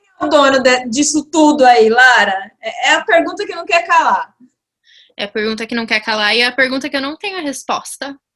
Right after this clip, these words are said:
Speaker 2: Não sei quem é o
Speaker 1: <laughs>
Speaker 2: dono de tudo. Não sei. Agora, o dono do seu Instagram, eu sei que não é você.
Speaker 1: Como assim?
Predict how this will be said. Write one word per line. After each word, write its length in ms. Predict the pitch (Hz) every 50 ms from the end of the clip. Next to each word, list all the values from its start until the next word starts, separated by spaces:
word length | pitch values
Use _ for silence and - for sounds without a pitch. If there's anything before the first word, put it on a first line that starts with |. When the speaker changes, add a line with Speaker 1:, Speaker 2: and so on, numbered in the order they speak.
| _ _ -
Speaker 2:
Não 160 | 226 208 226
sei 220 | 226 - - 302 - - 262 302
quem 120 | 277 415
é 80 | 403 440
o 100 | 494 -
Speaker 1:
<laughs> 60 | 415
Speaker 2:
dono 220 | - 247 240 254 247
de 180 | 220 233 247
tudo. 680 | 240 _ - 277 285 330 302 247 226 214 214 220 240 233 _ _ - - - - - - - _ -
Não 560 | 226 208 208 208 208 202 202 202 208 226 277 285
sei. 540 | - - - - - - 196 - 254 247 - _ _ _ _ _ -
Agora, 460 | 226 226 214 226 220 208 208 208 214
o 40 | 233
dono 340 | 214 254 247 247 240 233 220
do 120 | 220 233
seu 340 | 233 - - 330 349 403 415
Instagram, 640 | 392 370 - - 240 220 220 240 262 285 311 302 285 -
eu 180 | 226 226 226 220
sei 280 | - - - 226 233
que 260 | 233 - - 294 294 285 311 311 285 269
não 180 | 247 233 226 220
é 80 | 240 254
você. 300 | 302 392 415 - - 440 392 _ _ _ _ _ _ _ _ _ _ _ _ _ - - - - _ _ _ _ _ _ _ _ _ _
Speaker 1:
Como 200 | - 453 466 523 539
assim? 440 | 554 554 - 554 539 554 571 571 554